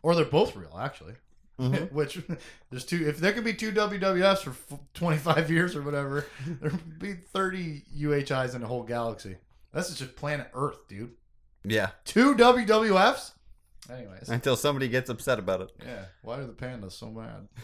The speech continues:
Speaker 2: <laughs>
Speaker 1: <laughs> Really dra-, are they really drawing attention away from your World Wildlife Foundation? <laughs> I don't think so.
Speaker 2: <laughs> No.
Speaker 1: I don't think, you've coexisted for twenty-five plus years already.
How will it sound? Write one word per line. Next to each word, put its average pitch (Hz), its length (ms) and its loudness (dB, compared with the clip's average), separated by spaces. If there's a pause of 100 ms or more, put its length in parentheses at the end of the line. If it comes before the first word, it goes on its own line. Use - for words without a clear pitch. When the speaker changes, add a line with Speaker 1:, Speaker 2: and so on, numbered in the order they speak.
(220)
Speaker 2:
<laughs> 180 1040 -4 (180)
Speaker 1:
<laughs> 156 280 -6
Really 139 280 -2
dra-, 131 200 -6
are 135 240 -6 (260)
they 220 140 4
really 170 360 0
drawing 131 420 -6
attention 143 400 -6
away 127 180 -4
from 123 180 -10
your 104 120 -14 (140)
World 117 300 -8
Wildlife 247 440 -10
Foundation? 349 560 -12 (340)
<laughs> - 400 -18
I 220 60 -6 (680)
don't - 260 0
think 190 200 -6
so. - 160 -4 (280)
Speaker 2:
<laughs> - 220 -20
No. 180 360 -2 (300)
Speaker 1:
I 480 160 -4
don't - 280 -18
think, - 160 -14 (760)
you've 311 180 -4
coexisted 220 720 2
for 190 120 -4
twenty-five 247 840 -2
plus - 360 -12
years 202 300 -10
already. 170 520 -10